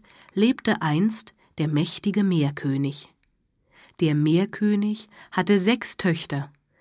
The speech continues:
von denen eine schöner war als die andere. Die schönste der Meerprinzessinnen aber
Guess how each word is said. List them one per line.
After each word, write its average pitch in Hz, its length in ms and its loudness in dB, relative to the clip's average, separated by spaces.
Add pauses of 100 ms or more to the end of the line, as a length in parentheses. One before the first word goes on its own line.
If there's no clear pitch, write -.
(180)
von 180 220 2
denen 175 420 4
eine 220 480 4
schöner 240 640 4
war 185 240 4
als 170 240 -2
die - 160 -2
andere. 147 520 -2 (960)
Die 160 140 2
schönste 262 560 2
der 156 140 0
Meerprinzessinnen 165 1000 0
aber 202 420 -2